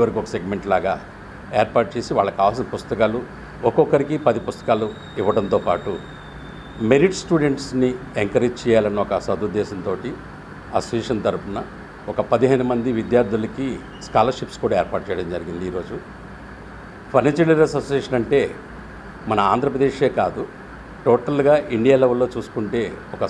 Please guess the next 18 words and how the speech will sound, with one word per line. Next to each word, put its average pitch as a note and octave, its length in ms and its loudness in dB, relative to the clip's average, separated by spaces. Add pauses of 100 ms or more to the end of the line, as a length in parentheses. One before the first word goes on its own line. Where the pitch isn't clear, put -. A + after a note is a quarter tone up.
సొంత G#2+ 260 0 (140)
భవనం G#2+ 320 2
కలిగినటువంటి G2+ 720 -2 (640)
అసోసియేషన్ A#2 500 0
ఉందేంటి, G#2+ 380 0 (200)
అది F#2+ 180 0
మన F2+ 120 0 (100)
విజయవాడ G#2 320 2 (140)
ఫర్నిచర్ F#2+ 340 -2
డీలర్స్ F#2+ 240 -2
అసోసియేషన్. E2+ 420 -8 (1600)
మనకి B2+ 280 2 (500)
సమ్మర్లో D#3 420 6 (300)
చలివేంద్రాలు B2+ 600 4 (240)
ఏర్పాటుతో G#2 460 0
పాటుగా F#2+ 320 0 (800)
ప్రతి B2+ 280 4 (180)
పండగను C3 440 4